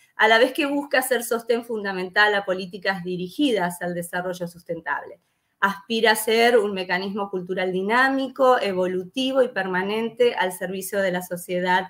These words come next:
y su desarrollo. Este es el único museo que fue creado por Ley cuarenta setenta y siete en el año dos mil seis.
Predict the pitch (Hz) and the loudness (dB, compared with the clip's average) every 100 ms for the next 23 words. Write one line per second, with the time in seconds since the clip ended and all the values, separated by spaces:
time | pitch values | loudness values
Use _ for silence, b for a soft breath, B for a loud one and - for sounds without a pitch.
0 | - 185 - 170 165 165 165 160 143 - | -8 -10 -6 -2 -2 -2 -8 -8 -10 -12
1 | - - _ _ _ - 254 285 294 240 | -18 -20 _ _ _ -2 0 0 2 2
2 | 233 226 226 220 214 214 - 247 262 254 | 2 -2 -2 -2 -2 -2 4 6 6 4
3 | 202 202 202 190 190 185 190 185 185 185 | -4 -6 -6 -2 0 2 0 -2 -2 0
4 | 190 196 202 185 180 185 190 175 170 165 | 0 0 0 -2 -2 -4 -6 -8 -8 -8
5 | 165 160 165 - - 220 220 233 208 175 | -6 -8 -8 -12 -2 0 2 2 0 0
6 | 165 170 170 156 147 160 160 170 - - | -2 -4 -4 -6 -10 -12 -12 -12 -12 -12
7 | - - | -14 -18